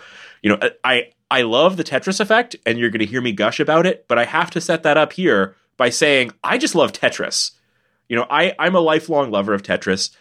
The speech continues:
Uh, I, I, I really started playing Tetris personally with a unlicensed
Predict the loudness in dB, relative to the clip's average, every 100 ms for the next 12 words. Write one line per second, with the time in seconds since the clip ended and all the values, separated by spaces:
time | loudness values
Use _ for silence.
0 | _ _ _ 0 0 -2 -2 2 2 2
1 | 0 -2 _ _ _ _ _ _ _ _
2 | -20 -6 -2 -2 -2 -4 -4 -2 -2 -2
3 | -4 0 2 0 -2 -2 -2 0 -4 -4
4 | -8 -4 -2 -2 0 2 2 -2 _ _
5 | _ 0 4 4 2 -10 0 2 4 4
6 | 2 0 _ _ _ _ 0 2 2 2
7 | 2 0 -2 -4 -8